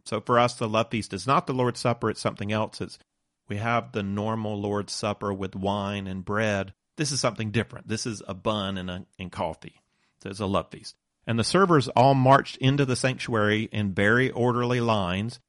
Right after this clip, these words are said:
and they knew exactly where to stop and which rows of people they were to cover. And the coffee mugs, they came in carried out by a man on a wooden tray with a woman server to hand them out.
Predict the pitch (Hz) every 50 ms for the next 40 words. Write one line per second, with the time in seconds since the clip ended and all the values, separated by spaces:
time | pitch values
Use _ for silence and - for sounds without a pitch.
0 | _ _ _ _ - 110 117 117 131 143 151 151 143 131 117 - - 113 107 120
1 | 120 120 139 - - 127 123 113 107 117 113 110 117 - - - 107 87 76 69
2 | 73 85 - - - 104 104 101 - 120 - - - 117 113 117 123 123 120 120
3 | 131 120 - 123 107 - 107 101 101 107 104 104 101 104 - - - 107 92 98
4 | 87 90 98 - _ _ _ _ _ _ _ _ 113 110 110 107 - - 139 151
5 | 156 - 147 127 120 113 113 110 113 98 - - 117 104 101 - - _ _ _
6 | - - 135 131 123 117 113 104 - - 113 113 123 123 120 127 - - - 127
7 | 135 131 120 123 117 110 110 110 107 110 104 101 110 113 127 123 - - 117 107
8 | 101 101 104 107 - _ - 117 110 107 104 110 117 120 123 123 120 120 - -
9 | 127 120 113 117 113 110 107 92 123 117 117 120 117 113 98 90 85 95 110 -